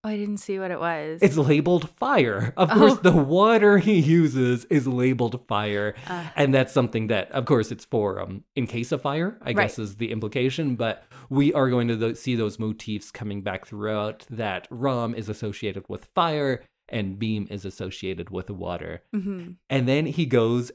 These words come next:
Speaker 2: and he puts his hat back on, gets back in line, stands at attention, and everyone just out of fear disperses because of that.
Speaker 1: Yeah.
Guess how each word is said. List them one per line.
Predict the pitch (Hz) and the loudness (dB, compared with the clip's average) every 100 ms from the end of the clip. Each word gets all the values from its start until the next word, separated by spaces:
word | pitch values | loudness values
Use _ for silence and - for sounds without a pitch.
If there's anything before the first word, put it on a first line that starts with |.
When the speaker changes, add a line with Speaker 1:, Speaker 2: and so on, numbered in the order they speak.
| - | -6
Speaker 2:
and | 120 117 | -6 -6
he | 127 120 113 113 - _ - | -6 -6 -4 -8 -12 _ 0
puts | 170 180 | 2 2
his | 170 | 0
hat | 127 170 185 | 0 -2 0
back | 165 160 - | 0 0 0
on, | 117 120 135 - _ | 0 0 -4 -6 _
gets | 139 - | 0 0
back | 127 139 143 143 | 0 2 2 0
in | 139 | 0
line, | 123 139 120 117 113 _ _ | 2 0 0 -2 -6 _ _
stands | - 156 151 143 | 0 4 4 4
at | 135 | 2
attention, | 120 143 143 139 110 | 0 -2 -2 -2 -2
and | 117 | -4
everyone | 113 127 127 120 120 123 135 - - | -2 0 0 2 -2 -2 -4 -10 -18
just | 127 131 - | -12 -12 -6
out | 131 | -4
of | 127 | -4
fear | - 151 151 110 | -6 -4 -2 -4
disperses | 98 110 - 123 127 98 92 | -8 -10 -6 -8 -6 -14 -12
because | 104 110 107 | -14 -14 -16
of | - | -16
that. | - - 208 196 | -16 -14 -8 -4
Speaker 1:
Yeah. | 185 | -2